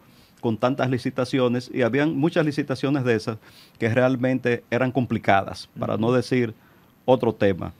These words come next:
Speaker 1: Y, obviamente, nosotros estamos contestes que hay personas que estaban vendiendo, eh, productos lácteos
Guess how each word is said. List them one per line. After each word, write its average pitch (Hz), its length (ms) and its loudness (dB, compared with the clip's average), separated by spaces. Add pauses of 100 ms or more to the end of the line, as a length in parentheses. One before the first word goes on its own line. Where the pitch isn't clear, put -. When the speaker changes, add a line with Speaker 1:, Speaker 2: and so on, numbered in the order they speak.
(440)
Speaker 1:
Y, 190 220 4 (200)
obviamente, 139 720 4 (520)
nosotros 131 500 2
estamos 147 380 2
contestes 139 680 -2 (920)
que 151 260 2 (180)
hay 127 160 2
personas 135 720 0 (280)
que - 80 -4
estaban 131 360 2
vendiendo, 127 720 2 (360)
eh, 185 240 0 (300)
productos 147 500 4
lácteos 139 600 4